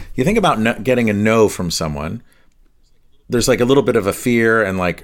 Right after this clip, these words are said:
oh, a bruised ego. And it probably goes back, as he was saying, to when you were an infant and your parents would say, "No, don't do that. No." So it's like a bad.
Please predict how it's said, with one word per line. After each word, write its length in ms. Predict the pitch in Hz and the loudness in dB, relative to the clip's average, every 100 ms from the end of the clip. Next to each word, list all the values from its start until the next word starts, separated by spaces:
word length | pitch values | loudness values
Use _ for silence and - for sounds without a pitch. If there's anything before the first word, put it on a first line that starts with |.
| - | 0
oh, 180 | 104 | 0
a 100 | 95 | 0
bruised 320 | 98 113 110 107 | -2 0 0 -2
ego. 260 | 101 107 | 2 2
And 100 | 101 | 2
it 200 | 104 - | 0 -4
probably 260 | - 135 131 | 0 2 2
goes 240 | 110 104 | 4 2
back, 380 | - 98 95 - | 2 0 0 -4
as 180 | 87 - | -8 -4
he 80 | 98 | -4
was 160 | 87 | -2
saying, 340 | - 87 85 85 - - - | -2 -2 -2 -6 -14 -20 -20
to 140 | - 95 | -8 -2
when 120 | 98 | 0
you 140 | 101 | 2
were 160 | 95 95 | 2 2
an 180 | 87 98 | 0 -2
infant 380 | 117 170 101 78 | 0 0 -2 -4
and 80 | |
your 80 | 80 | -6
parents 300 | 80 110 190 | -4 -4 -2
would 100 | 180 | -4
say, 140 | 101 95 | -4 -2
"No, 340 | 247 202 110 | 0 0 0
don't 200 | 143 156 | 0 2
do 100 | 156 | 2
that. 240 | 131 101 - | 2 2 2
No." 380 | 190 170 98 - | 0 0 -4 -8
So 160 | - 113 | -6 -4
it's 100 | 107 | 0
like 140 | 120 | 0
a 40 | 104 | -2
bad. 580 | - 131 151 90 62 | -2 -2 0 -2 -6